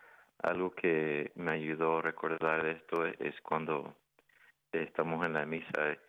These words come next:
y recordamos las palabras de la manera que le podemos fallar al Señor, de pensamiento, palabra, obra u omisión.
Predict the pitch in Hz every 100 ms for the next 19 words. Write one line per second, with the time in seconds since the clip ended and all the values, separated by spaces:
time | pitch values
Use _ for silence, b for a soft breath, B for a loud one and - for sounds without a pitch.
0 | - _ 80 78 80 78 78 78 - -
1 | 80 78 76 76 - _ _ B B _
2 | - 82 80 78 80 - 82 78 80 80
3 | 80 - 76 82 110 92 - 78 73 73
4 | - - 78 76 - 78 87 107 - 95
5 | 92 - _ _ 85 80 78 80 87 87
6 | 87 - _ _ - 82 82 85 80 -
7 | 78 78 78 73 - 95 78